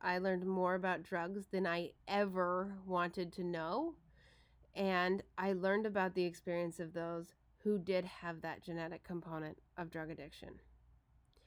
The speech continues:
And that was the most intense thing I had ever seen. One of the funny things about that is, you know, we all say we're all in denial about addiction,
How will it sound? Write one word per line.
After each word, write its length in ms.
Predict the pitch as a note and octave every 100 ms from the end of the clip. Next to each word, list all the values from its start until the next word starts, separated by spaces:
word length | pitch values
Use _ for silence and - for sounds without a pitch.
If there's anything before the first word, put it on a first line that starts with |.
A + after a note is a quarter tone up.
| - _ _ _
And 280 | F#3+ F#3 E3
that 320 | F3+ E3+ F#3 E3+
was 640 | E3+ E3+ E3 D#3+ - - _ _ _
the 280 | E3+ E3+ F#3+
most 300 | F#3 E3+ -
intense 380 | E3+ F3 D#3+ D#3
thing 300 | - D#3 D#3+ -
I 140 | E3
had 120 | D#3+
ever 220 | D#3 D#3
seen. 380 | D#3 - - - - _ _ _ _ _ _ _ _ _ _ - _ _ _ _ - - - - - - _
One 120 | G3
of 60 | F#3+
the 80 | F#3+
funny 280 | B3+ B3+ A#3+
things 280 | G#3 F#3
about 340 | F3 E3+ D#3 -
that 280 | D#3+ D#3+ -
is, 320 | - E3 D#3
you 80 | F3
know, 140 | E3 D#3+
we 140 | E3+
all 160 | F3 E3+
say 180 | F3
we're 140 | E3 E3
all 100 | E3
in 120 | E3+
denial 440 | E3+ E3 E3 D#3+
about 220 | D#3+ D#3 D#3
addiction, 640 | F3+ A3+ - D#3 D3+ E3